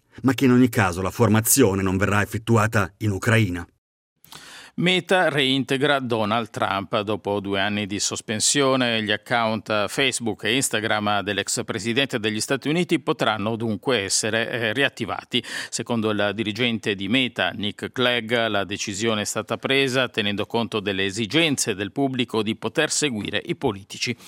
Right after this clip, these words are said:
Speaker 2: Trump era stato sospeso nel gennaio duemilaventuno dopo l'assalto al Congresso. L'economia tedesca guarda di nuovo con maggiore ottimismo al futuro. Le imprese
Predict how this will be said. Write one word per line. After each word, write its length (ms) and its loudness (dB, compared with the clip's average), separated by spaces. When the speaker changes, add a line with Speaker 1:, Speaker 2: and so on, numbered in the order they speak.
Speaker 2:
Trump 360 -2
era 180 -2
stato 380 -2
sospeso 640 0
nel 360 -4
gennaio 380 -2
duemilaventuno 640 0
dopo 280 -2
l'assalto 540 -2
al 120 -6
Congresso. 600 -2
L'economia 460 4
tedesca 580 2
guarda 460 2
di 120 -2
nuovo 320 2
con 220 -2
maggiore 680 0
ottimismo 760 0
al 100 -2
futuro. 580 -2
Le 120 0
imprese 580 -4